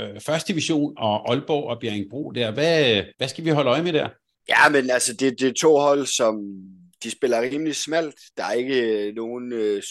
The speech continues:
Speaker 2: stor bredde på, på de to hold, men det er to hold, som sådan på de startende syv og på stammen, øh, er rigtig fint kørende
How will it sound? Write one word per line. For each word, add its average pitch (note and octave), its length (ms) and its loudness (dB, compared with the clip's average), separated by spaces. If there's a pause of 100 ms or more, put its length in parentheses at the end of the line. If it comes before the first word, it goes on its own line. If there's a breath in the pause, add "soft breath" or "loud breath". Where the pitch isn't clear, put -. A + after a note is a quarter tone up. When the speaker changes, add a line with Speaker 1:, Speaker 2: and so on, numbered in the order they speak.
(160)
Speaker 2:
stor A#2+ 360 0
bredde G2+ 460 -2 (120)
på, F#2+ 420 -10 (120)
på G#2 60 -4
de G2+ 160 -8
to A#2+ 260 2
hold, A#2 320 0 (360 loud breath)
men B2 320 0
det B2 100 4
er F2+ 200 -8
to D3+ 240 2
hold, C#3 260 2
som A2+ 360 -2
sådan B2 360 -10
på A#2 100 0
de G#2 160 -6
startende A2+ 480 -4
syv C3 300 -4
og F#2+ 160 -4
på G#2 80 -12
stammen, A#2+ 580 -6 (680 loud breath)
øh, G2+ 500 4
er G#2 120 2
rigtig A#2 320 0
fint A#2+ 320 -4
kørende B2 340 -2